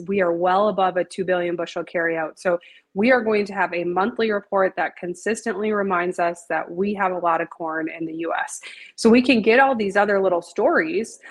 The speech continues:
Um, you can get issues in South America. We can have our demand start to pick up. We know ethanol profitability is great. So we have these stories that give us the possibility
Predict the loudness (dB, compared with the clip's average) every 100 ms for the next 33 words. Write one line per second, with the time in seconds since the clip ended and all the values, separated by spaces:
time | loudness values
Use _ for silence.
0 | -16 -2 0 0 0 -2 -2 0 0 0
1 | -4 -6 -4 -2 -4 -2 -4 -2 -2 -2
2 | 0 -2 -2 -6 -2 0 2 0 -2 -2
3 | -2 -2 -4 -4 -6 -6 -2 -2 -2 -4
4 | -4 -2 -4 -2 -2 -2 -2 -2 -4 -4
5 | -2 0 -2 -6 -2 0 0 -4 _ _
6 | _ 0 4 4 2 -4 -6 -2 -2 -2
7 | -4 -2 -2 -2 -4 -8 -4 -6 -4 -6
8 | -2 0 0 0 -2 -4